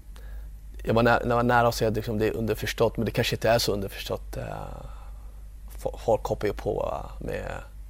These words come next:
både liksom egna fansen och, och även andra. Men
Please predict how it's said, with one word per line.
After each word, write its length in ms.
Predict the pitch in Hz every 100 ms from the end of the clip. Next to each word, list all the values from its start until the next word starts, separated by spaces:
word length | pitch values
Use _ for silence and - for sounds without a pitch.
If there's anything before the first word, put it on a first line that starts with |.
| - - - - - - - - - - - -
både 220 | - 87
liksom 260 | 101 - -
egna 200 | 92 78
fansen 560 | - 104 107 - 101
och, 440 | 110 - - - -
och 120 | 107
även 180 | 101 92
andra. 340 | 90 92 -
Men 220 | 120 143